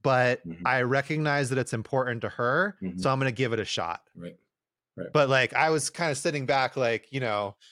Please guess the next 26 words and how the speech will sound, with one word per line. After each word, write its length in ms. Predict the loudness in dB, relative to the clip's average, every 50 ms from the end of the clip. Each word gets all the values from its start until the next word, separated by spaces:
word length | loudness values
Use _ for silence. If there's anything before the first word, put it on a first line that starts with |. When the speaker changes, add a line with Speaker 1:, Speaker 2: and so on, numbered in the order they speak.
| _ _ _ _ -4
Speaker 1:
like, 160 | -2 0 2
"I'm 140 | 0 0 0
here, 600 | -2 2 2 4 6 6 6 4 4 2 0 -2 -8 _ -20 _ _ _ _ _ -2 -2
but 100 | 0 2
Speaker 2:
Mm-hmm. 0 |
Speaker 1:
I'm 140 | 0 0 2
not, 240 | 2 2 2 4 4
like, 300 | 4 4 4 2 -2 -6
fully 420 | 0 2 4 4 4 4 4 2
in, 460 | 2 2 4 4 4 2 2 0 -2 -2
and, 360 | -2 0 0 -2 -4 -6 -12 _ _ -10
Speaker 2:
Yeah. 200 | -8 -8 -8 -10 -10
Speaker 1:
you 60 | -6 -2
know, 80 | 0
I 120 | 2 4 4
don't 160 | 2 2 4
know 420 | 4 6 6 8 6 6 4 4
how 220 | 4 4 4 4 2
this 120 | 2 -2
is 80 | -6 -4
gonna 220 | -4 -2 -2 -2 -2
go," 800 | -2 0 2 2 2 4 4 4 4 4 4 4 4 4 2 2
and, 220 | 0 -2 -4 -8 -14 _ _ _ _ _ _ _ -4
you 140 | -2 0 2
know, 460 | 4 4 6 6 4 4 2 0 -6 _ _ _ _ _ _ _
um, 640 | 2 2 4 4 4 4 2 2 0 -2 -6 -12